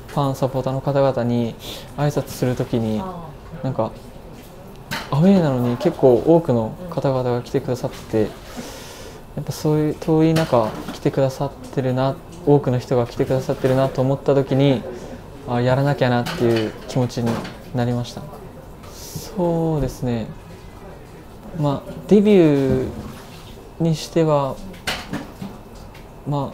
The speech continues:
あ、悪くはなかったのかなとは思ってはいるんですけど、その相手に結構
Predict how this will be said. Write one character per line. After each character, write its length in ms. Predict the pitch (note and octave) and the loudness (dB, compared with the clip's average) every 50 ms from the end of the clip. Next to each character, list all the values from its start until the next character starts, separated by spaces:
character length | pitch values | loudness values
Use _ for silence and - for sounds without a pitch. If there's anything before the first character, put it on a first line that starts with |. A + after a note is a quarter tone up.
| - - | -2 0
あ、 20 | |
悪 200 | D#3 E3 E3+ E3+ | 2 2 2 2
く 140 | E3 - D3+ | 2 0 0
は 100 | C#3 C3 | 0 0
な 100 | C3+ C#3 | 0 -2
か 100 | - C#3 | -4 -6
っ 20 | - - - - - - - - | -8 -8 -12 -16 -16 -16 -8 -6
た 100 | C#3 C3+ | -4 -2
の 140 | C3 C3 | -2 -4
か 160 | B2+ - C3 B2 | -4 -2 -2 -2
な 160 | B2 B2 B2+ | 0 -2 -4
と 220 | C3 - - A#2+ | -4 -2 0 2
は 180 | A2+ G#2+ A2 A2 - - - - - - - - - - - - - | 2 2 0 -2 -4 -12 -16 -18 -18 -18 -18 -18 -18 -18 -16 -8 -2
思 140 | C#3+ D3 D3+ | -2 0 -2
っ 40 | D3 | 0
て 140 | - - | 2 4
は 60 | C#3 C3 | 4 4
い 60 | B2+ | 4
る 80 | C3+ | 4
ん 120 | C3+ C3+ C3 | 2 0 0
で 80 | B2+ | -2
す 140 | B2+ - - | -4 -6 -4
け 100 | - C#3 | -2 2
ど、 280 | B2+ C3 C3 B2+ B2 B2 | 4 4 4 4 4 2
そ 160 | - - - | -2 -4 -4
の 180 | C3+ B2+ B2 B2+ | -2 -2 0 0
相 140 | C#3 D#3 E3 | 2 0 0
手 520 | D#3+ - F3 F3 F3 F3 F3 F3 F3 F3 E3 | 2 4 4 6 6 6 4 4 4 4 4
に 420 | D#3+ D3+ D3+ D3+ D3 C#3+ B2+ G#2+ - - - - - - - - - - - | 4 4 4 4 4 2 0 -2 -6 -12 -16 -18 -18 -18 -18 -18 -18 -18 -8
結 180 | - - D3+ - | -6 -4 0 0
構 140 | C#3 B2+ | 0 0